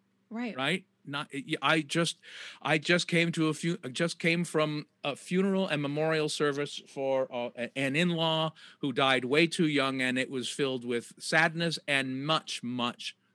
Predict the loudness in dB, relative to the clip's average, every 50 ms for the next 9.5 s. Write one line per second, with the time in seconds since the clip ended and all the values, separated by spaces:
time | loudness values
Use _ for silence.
0 | _ _ -4 -2 -2 -2 -4 -8 -14 -18 -20 -20 _ _ _ -20 -20 -20 -20 -14
1 | -10 -10 -8 -8 -6 -6 -6 -4 -4 -4 -4 -4 -4 -4 -2 0 0 0 0 0
2 | 0 0 0 0 0 0 -2 -4 -6 -10 -12 -12 -10 -10 -10 -10 -8 -8 -8 -6
3 | -4 -2 0 2 2 2 0 -2 -6 -6 -4 -2 0 0 0 0 2 2 2 2
4 | 2 2 4 4 4 6 6 6 6 6 6 6 6 6 6 6 6 4 4 4
5 | 4 4 4 4 2 -2 -8 _ -16 -14 -12 -12 -14 -12 0 4 6 6 8 8
6 | 6 4 0 -2 -6 _ _ _ _ _ _ _ _ -12 -10 0 6 8 8 8
7 | 8 8 8 8 10 10 10 10 10 10 10 10 10 10 10 8 8 8 6 6
8 | 8 8 8 6 6 6 6 6 6 6 4 2 2 4 6 6 6 4 4 4
9 | 4 6 6 6 4 2 2 -2 -4